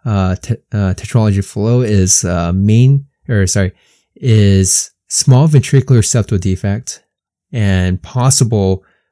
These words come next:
outflow obstruction. The, so regarding the anesthesia considerations for this, uh, the main thing that we're, main technique that, uh, is recommended is neuraxial, as this minimizes the hemodynamic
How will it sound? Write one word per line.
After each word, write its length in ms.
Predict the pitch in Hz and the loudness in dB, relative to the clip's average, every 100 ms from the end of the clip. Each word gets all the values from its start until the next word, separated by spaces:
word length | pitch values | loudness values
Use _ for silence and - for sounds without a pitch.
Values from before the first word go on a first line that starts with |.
| _ | _
outflow 380 | 113 104 - 98 | -4 -4 -4 -6
obstruction. 600 | 82 - 92 - - - _ _ _ _ _ - | -6 -8 -10 -10 -16 -18 _ _ _ _ _ -20
The, 220 | 156 110 | -4 -2
so 320 | 98 - 113 | 0 0 2
regarding 440 | 107 107 117 120 113 | 0 0 2 2 2
the 140 | 117 | 0
anesthesia 440 | 110 101 - 120 | -2 0 0 0
considerations 640 | 123 110 123 107 92 - 104 | -2 -2 0 0 0 -2 -4
for 160 | - 92 | -4 -2
this, 400 | 98 135 - 139 | 0 0 -2 -4
uh, 220 | 113 107 - _ _ _ | -4 -6 -8 _ _ _
the 120 | 120 | 0
main 280 | 101 113 135 | 4 6 6
thing 560 | 139 139 135 139 165 127 | 6 6 6 2 -4 0
that 220 | 113 101 | 2 2
we're, 460 | 104 104 101 98 95 | 2 2 4 2 4
main 240 | 123 135 | 6 4
technique 540 | 131 113 131 175 208 - _ _ - | 4 -2 0 2 2 -2 _ _ -2
that, 320 | 107 104 - | 0 0 -2
uh, 40 | |
is 340 | 101 95 95 101 | -2 -2 -2 -2
recommended 680 | 110 110 98 95 107 117 | 0 2 2 4 2 0
is 200 | 104 95 | -2 -2
neuraxial, 800 | - 98 90 87 - - 135 180 - 156 | 0 0 0 -2 -4 -2 -2 -2 -6 -4
as 260 | 101 98 | 0 2
this 260 | 110 98 - 107 - | 2 0 -2 -6 2
minimizes 840 | 135 170 208 156 92 92 92 92 | 4 6 6 4 2 0 -2 -2
the 80 | - | -4
hemodynamic 880 | 90 - 104 98 95 95 95 92 92 | -4 -2 0 2 2 2 0 0 -4